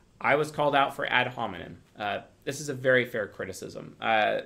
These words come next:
I'd like to give a shout out to, um, Luis, uh, Sydney Shuk, Sydney Shuk, uh, Vic Ruiz, uh, Robert Moreland, um,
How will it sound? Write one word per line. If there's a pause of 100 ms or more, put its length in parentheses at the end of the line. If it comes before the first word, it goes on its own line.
(160)
I'd
like
to
give
a
shout
out
to,
um, (460)
Luis,
uh, (100)
Sydney
Shuk, (100)
Sydney
Shuk, (160)
uh,
Vic
Ruiz,
uh,
Robert
Moreland, (220)
um,